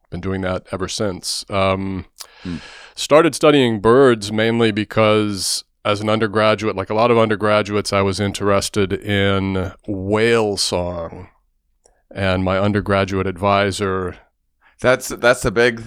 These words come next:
Speaker 2: that's the, everyone's rushing into the whale s-,
Speaker 1: Yeah.
Speaker 2: whale song field. Is that what's going on?
Speaker 1: Yeah, and, but he, he advised me that there's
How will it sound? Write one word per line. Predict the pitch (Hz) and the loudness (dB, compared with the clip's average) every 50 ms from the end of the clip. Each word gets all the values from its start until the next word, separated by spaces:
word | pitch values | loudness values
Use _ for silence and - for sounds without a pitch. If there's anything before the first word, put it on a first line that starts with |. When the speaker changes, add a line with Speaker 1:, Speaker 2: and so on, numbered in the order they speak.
| - - | -12 -8
Speaker 2:
that's | - 95 101 95 90 - - | -2 2 2 2 2 0 0
the, | 110 104 104 98 - | 2 4 4 4 4
everyone's | - 98 101 104 101 101 101 95 92 - | 2 2 2 2 2 2 0 -2 -2 0
rushing | 90 90 95 95 - - 98 98 | 2 4 2 2 0 -2 -6 -4
into | 98 95 92 98 92 | -4 -2 0 0 2
the | 85 85 85 82 82 82 - - | 2 4 4 4 2 2 0 -2
whale | 87 87 87 90 101 104 | 0 2 2 2 0 -2
s-, | - - - - | -4 -6 -8 -4
Speaker 1:
Yeah. | - 110 110 113 | 0 2 4 4
Speaker 2:
whale | 113 92 95 107 | 4 4 2 2
song | - - 117 117 117 120 | 0 -2 -2 -2 -2 -4
field. | - 127 127 131 139 143 143 120 | -4 -2 -2 -2 -2 -4 -6 -8
Is | 95 - | -6 -4
that | 90 87 | -4 -2
what's | 98 104 - - | -2 -4 -6 -4
going | - 113 113 117 | -4 -4 -2 -2
on? | 120 127 139 123 | -4 -2 0 2
Speaker 1:
Yeah, | 120 120 127 127 127 - | 4 4 6 4 4 2
and, | 120 117 110 | 0 0 2
but | 104 113 107 107 | 2 2 2 4
he, | 117 120 120 113 98 | 2 2 2 0 0
he | 107 117 120 113 110 107 101 - _ _ _ _ _ _ _ _ _ _ _ _ _ _ _ - | 0 0 2 2 0 0 -2 -6 _ _ _ _ _ _ _ _ _ _ _ _ _ _ _ -4
advised | 117 117 107 110 131 143 156 175 175 147 131 113 | -2 -2 2 4 4 6 8 8 6 4 2 0
me | 113 107 98 101 104 | 0 0 0 0 0
that | 101 104 104 98 98 - _ _ - 104 - _ - | 0 0 0 0 -2 -4 _ _ -20 -20 -20 _ -8
there's | 107 110 107 101 | -6 -6 -6 -6